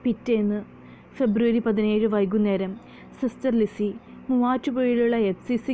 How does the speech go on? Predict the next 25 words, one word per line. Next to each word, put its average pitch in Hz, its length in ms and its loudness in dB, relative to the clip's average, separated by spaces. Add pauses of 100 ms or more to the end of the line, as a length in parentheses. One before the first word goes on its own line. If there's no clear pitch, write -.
ഗസ്റ്റ് 208 320 -2
ഹൗസിലെത്തി. 202 560 -2 (540)
ഫെബ്രുവരി 233 500 2
പതിനെട്ട് 226 340 0 (100)
രാവിലെ 202 380 0 (520)
സിസ്റ്റർ 277 320 -2 (100)
ലിസിയുടെ 247 480 0
സഹോദരങ്ങൾ 214 600 0 (500)
മൂവാറ്റുപുഴയിലെ 269 760 0 (120)
എഫ് 208 120 -8
സി 247 160 0
സി 285 80 -4 (120)
ഗസ്റ്റ് 214 300 -2
ഹൗസിൽ 233 380 0
വന്ന് 202 220 0 (520)
ബിഷപ്പ് 269 340 -2
ഫ്രാങ്കോയ്ക്കെതിരെ 262 720 0
മൊഴി 220 260 2
നൽകിയാൽ 220 360 0 (120)
സ്ഥലം 233 320 -2
മാറ്റുമോ 247 340 -2 (120)
എന്ന് 202 200 2
ചോദിച്ച് 196 440 -2 (580)
ഭീഷണിപ്പെടുത്തുകയും 226 960 0
ബഹളമുണ്ടാക്കുകയും 226 840 0